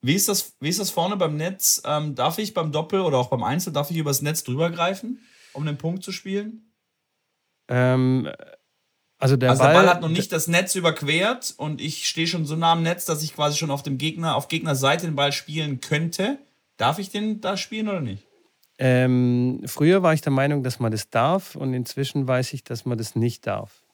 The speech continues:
Speaker 2: Also der Ball muss quasi auf meiner Hälfte sein und wenn der Schl-, also da muss er geschlagen werden und wenn der Schläger aber dann noch nachschwingt und dann auf die andere Seite rüber guckt oder so, dann ist es in Ordnung.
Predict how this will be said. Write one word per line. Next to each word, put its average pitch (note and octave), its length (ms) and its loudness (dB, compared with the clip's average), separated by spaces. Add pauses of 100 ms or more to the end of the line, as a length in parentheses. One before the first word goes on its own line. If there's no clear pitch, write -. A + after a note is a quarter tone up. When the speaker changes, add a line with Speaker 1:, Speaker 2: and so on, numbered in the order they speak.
Speaker 2:
Also A2 160 -4
der A2 140 2
Ball A#2+ 240 4
muss B2 200 0
quasi A#2+ 360 -2
auf C3 200 -4
meiner B2 280 0
Hälfte D#3+ 320 -4
sein D#3 320 -2
und C3 100 -4
wenn B2 160 -2
der A#2 60 -2
Schl-, B2 260 -10 (100)
also A2 300 -6 (560)
da A#2+ 140 0
muss C3+ 180 2
er C3+ 60 2
geschlagen B2+ 640 0
werden F#3 360 -2
und B2+ 280 -4
wenn B2+ 160 0
der A#2+ 80 -6
Schläger D3+ 380 0
aber C3 140 0
dann A#2+ 180 0
noch A2+ 200 -4
nachschwingt C#3+ 800 2
und B2 140 -2
dann B2 160 0
auf A2+ 100 -4
die A#2 160 -10
andere D3 240 0
Seite C3+ 380 0
rüber C#3+ 280 -2 (240)
guckt - 400 -4
oder C#3 160 0
so, C#3 260 0 (680)
dann B2 160 4
ist A#2 140 0
es - 140 0
in A2 120 4
Ordnung. D3 400 4